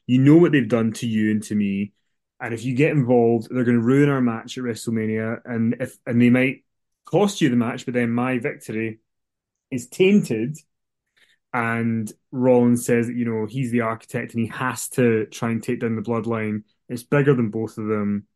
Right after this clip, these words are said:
He's got a plan. And he sort of said, you know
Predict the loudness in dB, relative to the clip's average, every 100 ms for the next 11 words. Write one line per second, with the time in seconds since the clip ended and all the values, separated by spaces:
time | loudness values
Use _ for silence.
0 | _ _ -4 0 2 0 -2 -6 -4 -2
1 | -2 -2 -4 -6 _ _ _ _ _ -8
2 | -4 -2 -2 -2 -2 -2 -6 -14 _ _
3 | _ _ _ _ _ _ _ _ _ -8
4 | -6 -6 -2 -2 -2 -2 0 -2 -4